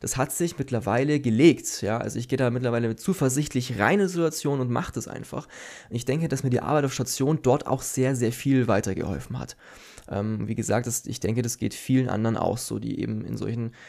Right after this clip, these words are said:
sozialen Berufen sind und viel mit Leuten zu tun haben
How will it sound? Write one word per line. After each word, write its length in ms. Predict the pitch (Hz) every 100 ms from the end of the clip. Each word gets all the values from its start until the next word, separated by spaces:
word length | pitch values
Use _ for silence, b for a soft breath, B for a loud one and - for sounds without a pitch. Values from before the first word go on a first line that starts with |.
| B
sozialen 680 | - 117 - - 110 143 151
Berufen 580 | 135 127 151 - 151 147
sind 680 | 135 - 143 175 - - -
und 240 | 113 123
viel 240 | - - 131
mit 140 | 127
Leuten 340 | 113 120 - 131
zu 160 | -
tun 180 | 151 151
haben 320 | 147 147 156